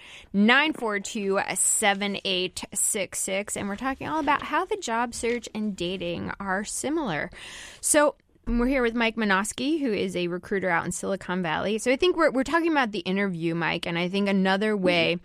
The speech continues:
that, that the interview and, and dating is, is popular is you shouldn't talk badly about your ex. You probably shouldn't talk about your ex at all, right?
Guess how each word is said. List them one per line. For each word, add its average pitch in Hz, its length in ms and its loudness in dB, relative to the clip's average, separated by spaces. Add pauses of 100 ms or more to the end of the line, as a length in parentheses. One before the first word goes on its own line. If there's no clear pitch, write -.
(360)
that, 180 400 2 (160)
that 165 300 -4
the 190 80 -6
interview 196 560 -2
and, 170 200 0
and 160 300 -4
dating 175 300 0
is, 170 200 -4
is 180 100 -4
popular 175 380 0
is 175 140 -2
you 208 100 0
shouldn't 294 320 0
talk 226 320 0
badly 185 500 0
about 165 300 -4
your 160 180 -4
ex. - 440 -2
You - 80 -10
probably 226 260 0
shouldn't - 240 -6
talk 190 220 -4
about 175 180 -4
your - 140 -4
ex - 240 -6
at - 80 -6
all, - 240 -2 (100)
right? 190 260 -4